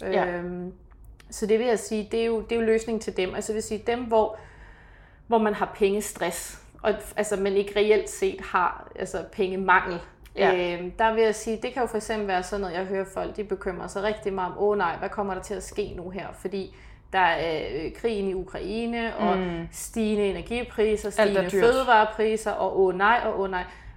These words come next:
Speaker 2: Øhm, og jeg vil sige, øhm, vi kan jo ikke gøre noget ved det. Øh, og det er jo, det er jo her, jeg også igen skelner meget med, hvad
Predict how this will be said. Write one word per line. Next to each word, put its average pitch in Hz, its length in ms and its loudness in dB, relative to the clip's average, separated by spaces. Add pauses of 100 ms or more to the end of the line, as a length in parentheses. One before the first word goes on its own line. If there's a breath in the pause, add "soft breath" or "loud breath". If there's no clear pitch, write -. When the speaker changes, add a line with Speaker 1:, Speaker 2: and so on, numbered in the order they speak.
(120)
Speaker 2:
Øhm, 196 360 2
og 214 80 0
jeg 208 100 0
vil 214 80 0
sige, 240 400 -8 (480)
øhm, 190 640 -2
vi 220 80 -2
kan 220 100 -8
jo 226 40 2
ikke 226 140 -2
gøre 262 140 4
noget 208 180 0
ved 156 100 -4
det. 147 120 -8 (920)
Øh, 180 580 0
og 190 140 -4
det 240 80 -2
er 240 40 -2
jo, 233 60 -4
det 214 100 -8
er 233 80 0
jo 226 60 2
her, 220 100 2
jeg 214 160 2
også 196 280 -2
igen 202 160 0
skelner 202 460 -2
meget 190 420 0
med, 185 300 -2 (480 loud breath)
hvad 190 240 2